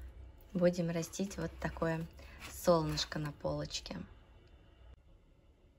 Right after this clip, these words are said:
Еще мне хотелось кобру. Заказала. Тоже, мне кажется, подмерзла немножко она у меня при доставке, поэтому я ее хорошенечко так подстригла. Пытаюсь все узелочки переукоренить. И вот от нижней части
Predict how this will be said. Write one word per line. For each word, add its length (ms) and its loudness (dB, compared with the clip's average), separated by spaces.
Еще 240 -2
мне 140 0
хотелось 520 -2
кобру. 640 2
Заказала. 1000 2
Тоже, 300 2
мне 140 2
кажется, 380 0
подмерзла 600 4
немножко 580 2
она 200 4
у 40 2
меня 260 2
при 180 -2
доставке, 580 4
поэтому 500 2
я 260 2
ее 380 2
хорошенечко 760 4
так 220 -2
подстригла. 840 6
Пытаюсь 760 2
все 240 4
узелочки 580 6
переукоренить. 920 4
И 100 2
вот 340 0
от 260 -2
нижней 420 2
части 560 0